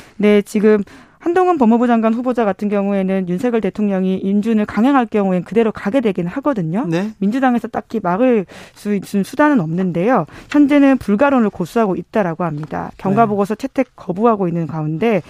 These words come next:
Speaker 1: 윤석열 대통령이 이제 임명하지 않을까라는 예측이 나오고 있습니다.
Speaker 2: 네, 부담을 안고서라도 윤석열 대통령이 한동훈 후보자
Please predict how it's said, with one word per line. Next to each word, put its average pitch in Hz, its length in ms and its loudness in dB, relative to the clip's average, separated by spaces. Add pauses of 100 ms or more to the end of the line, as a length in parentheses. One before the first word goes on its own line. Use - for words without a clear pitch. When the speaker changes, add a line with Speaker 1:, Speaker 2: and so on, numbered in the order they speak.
(280)
Speaker 1:
윤석열 214 260 2
대통령이 196 640 -2
이제 220 120 -6
임명하지 202 600 -2
않을까라는 165 760 -4 (200)
예측이 185 360 -2
나오고 165 320 -4
있습니다. 151 480 -8
Speaker 2:
네, 127 220 -2 (100)
부담을 180 480 0
안고서라도 156 1080 -2 (280)
윤석열 170 420 -2
대통령이 151 520 -4
한동훈 185 560 -2
후보자 160 420 -4